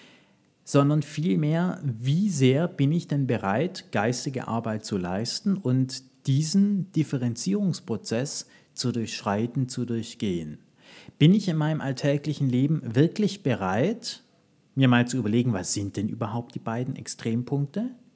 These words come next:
Wodurch zeichnen sich diese beiden Extrempunkte denn aus bei Wel-,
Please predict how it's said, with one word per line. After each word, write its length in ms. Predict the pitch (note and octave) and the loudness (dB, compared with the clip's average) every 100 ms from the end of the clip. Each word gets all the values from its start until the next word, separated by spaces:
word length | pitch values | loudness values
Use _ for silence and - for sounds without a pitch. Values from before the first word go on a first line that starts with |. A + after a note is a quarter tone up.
| _ _ _ - - - | _ _ _ -20 -20 0
Wodurch 440 | B2 D#3 G#3+ G3 | 6 8 8 6
zeichnen 400 | - C#3+ C#3 D#3 | 4 2 2 0
sich 180 | C3+ C3 | -2 -4
diese 280 | - C3+ C3 | -4 -4 -2
beiden 320 | A#2+ A#2+ A#2+ | 0 0 0
Extrempunkte 880 | A#2 - - A2+ A2 - A2+ A2+ G#2+ | -4 -8 -6 -4 -4 -4 -6 -6 -10
denn 240 | - F3 - - | -8 -10 -10 -10
aus 800 | - F#3 C#3 B3 - - - - _ - | -4 0 0 0 -4 -10 -12 -18 _ -6
bei 180 | C#3 | -4
Wel-, 220 | C#3 D3 | -2 -2